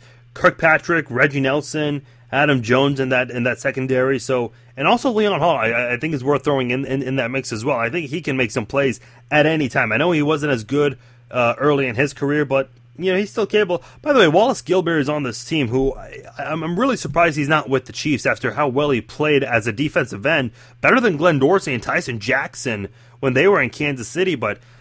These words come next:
uh, Wallace Gilbert has kind of had an up and down career, so, uh, you know, I, I think this is gonna be one of those games. If Pioli was still on the, on the team as a general manager, I think he'd wanna stick it to him a little more, but, uh, y-, you know, as,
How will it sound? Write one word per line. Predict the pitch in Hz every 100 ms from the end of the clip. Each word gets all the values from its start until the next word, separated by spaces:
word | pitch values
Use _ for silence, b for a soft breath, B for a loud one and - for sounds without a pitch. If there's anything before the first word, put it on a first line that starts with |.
| b -
uh, | 104 98
Wallace | 147 262 285
Gilbert | - 226 214 202
has | 175
kind | 208
of | 202
had | 208 190
an |
up | 180 185
and | 160
down | 165 165
career, | - 123 160 143 117
so, | - 127 113 110 b b b -
uh, | 113 113 101 107 131
you | 160
know, | 165
I, | 135 135 131
I | 135
think | 220
this | 190
is | 175
gonna | 185 175
be |
one | 160 160
of | 156
those | 143
games. | 120 139 143
If | 143 -
Pioli | - 160 180 165
was | 113 135 160
still | - - 170 160
on | 143 147 147
the, | 135
on | 139
the | 135
team | - 147
as | 135 127
a |
general | 110 131 123
manager, | 110 127 127 131
I | 107
think | 98 151 147
he'd | 165 143 120 B B -
wanna | 131 156 147
stick | - 139
it | 131
to | 143
him | 135
a |
little | 127 143
more, | 120 127 135 123
but, | 113 107 b b b b b _ _
uh, | 117 120 113 110 110 - 127 -
y-, | 131 135 131 -
you | 180
know, | 165
as, | 160